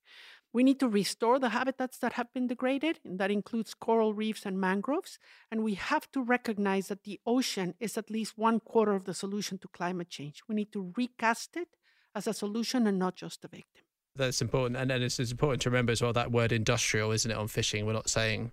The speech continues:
Speaker 2: no fishing anywhere, are we?
Speaker 1: No, no, no.
Speaker 2: Yeah.
Speaker 1: I mean, there's a lot of very valuable artisanal fishing efforts. The small fishermen and the <laughs> coast, you know, they're not the culprits. It's these massive fleets of industrial boats that are sucking the life out of the ocean.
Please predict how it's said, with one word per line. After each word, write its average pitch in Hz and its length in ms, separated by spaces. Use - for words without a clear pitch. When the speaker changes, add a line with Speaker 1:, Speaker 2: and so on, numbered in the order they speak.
Speaker 2:
no 113 220
fishing 107 340
anywhere, 104 340
are 107 140
we? 113 200
Speaker 1:
No, 202 200
no, 190 120
no. 190 180
Speaker 2:
Yeah. 190 80
Speaker 1:
I 185 60
mean, 185 260
there's 208 240
a 220 60
lot 214 220
of 214 180
very 214 320
valuable 196 600
artisanal 208 560
fishing 202 560
efforts. 196 560
The 202 80
small 214 320
fishermen 202 720
and 202 100
the 190 40
<laughs> - 180
coast, - 300
you 233 60
know, 226 120
they're 254 180
not 214 240
the 165 60
culprits. 214 580
It's 202 200
these 214 280
massive 202 560
fleets 196 500
of 190 120
industrial 180 760
boats 185 400
that 180 140
are 160 100
sucking 202 600
the 180 100
life 175 320
out 196 100
of 180 120
the 180 120
ocean. 185 520